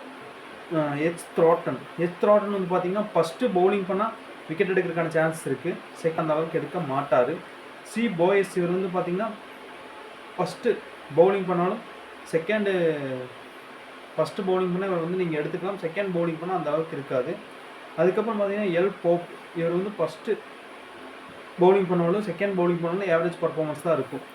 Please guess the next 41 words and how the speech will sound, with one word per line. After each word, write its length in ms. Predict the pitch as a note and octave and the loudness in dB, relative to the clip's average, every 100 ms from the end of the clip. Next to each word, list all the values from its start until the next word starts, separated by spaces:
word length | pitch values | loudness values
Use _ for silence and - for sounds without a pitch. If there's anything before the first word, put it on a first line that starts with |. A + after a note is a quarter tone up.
| - - C3+ E3+ | -18 -10 2 4
எல் 180 | A#3 - | 4 0
ஸ்காட், 400 | - E3+ F3 - - - - | 0 4 4 0 -14 -16 -4
இவர் 180 | E3 F3+ | 2 4
வந்து 160 | G3+ G3 | 4 2
பாத்தீங்கன்னா, 320 | F#3 F#3 G#3 - | 0 0 0 4
ஃபர்ஸ்ட் 280 | D#3+ - B3 F#3+ | 2 4 0 4
பவுலிங் 260 | F#3+ G3+ F#3 | 6 4 0
பண்ணா 160 | G3 G3+ | 0 0
இவர் 140 | F3 | 0
வந்து 160 | E3+ F#3+ | -2 -2
நீங்க 120 | D#3+ D3+ | -2 -2
யூஸ் 160 | F3 - | -2 -4
பண்ணி 140 | E3 D3+ | -4 -2
பார்க்கலாம். 340 | C#3+ D3 F3 - - - - - - | -2 0 0 -2 -14 -18 -18 -16 0
அதாவது 260 | D#3+ F3+ F#3 E3+ | 4 4 4 2
ஒரு 100 | D#3 | 4
பவர் 220 | D3+ E3+ E3+ | 4 4 4
பிளே 140 | F#3 E3+ | -2 0
முடிஞ்சதுக்கப்புறம் 600 | E3 D#3+ D#3+ D#3 F#3+ F3 | -2 -4 -2 -2 0 0
இவர் 160 | D#3+ D#3 | 0 0
வந்து 140 | E3+ D#3 | -2 0
பவுலிங் 260 | D#3+ E3+ | 0 2
போடுறாருன்னா 340 | E3 D3+ E3 E3+ | 2 2 0 -2
விக்கெட் 220 | - D#3 | -4 -6
விழுகிறதுக்கான 460 | D3+ D3 C#3 D3 C#3 | -4 -4 -2 -2 0
சான்ஸ் 280 | D3+ D3+ - B2+ | -2 -4 -6 -8
இருக்கு. 200 | - G3 G#3 - - - - | -6 -6 -6 -16 -18 -16 -2
அதுக்கப்புறம் 400 | F3 F3 G3+ G#3+ | 2 4 2 0
பாத்தீங்கன்னா, 340 | G#3 G3 G#3 A#3+ - - - - - - - - - - D#3+ | 0 0 0 0 0 -6 -18 -18 -18 -16 -16 -16 -16 -4 0
அந்த 120 | F3 | 4
அளவுக்கு 260 | F3 F#3 G3 | 4 4 2
விக்கெட் 240 | E3 F3 D3+ | 0 -2 4
விழுகாது, 280 | D#3+ D3+ | 4 6
அதாவது 200 | C#3+ E3+ F3 | 4 2 0
செகண்ட் 260 | D#3+ F3+ E3 | 0 0 4
பவுல் 200 | D#3+ D#3+ | 4 4
பண்ணாருன்னா 340 | D3+ D3 - | 2 2 0
அந்த 120 | F#3 | 0
அளவுக்கு 280 | C#3 C#3 A#3+ | 0 0 -4
விக்கெட் 280 | E3+ - - | -2 -4 -2
விழுகாது. 360 | C3+ C3+ C3+ A#2+ | 0 2 2 0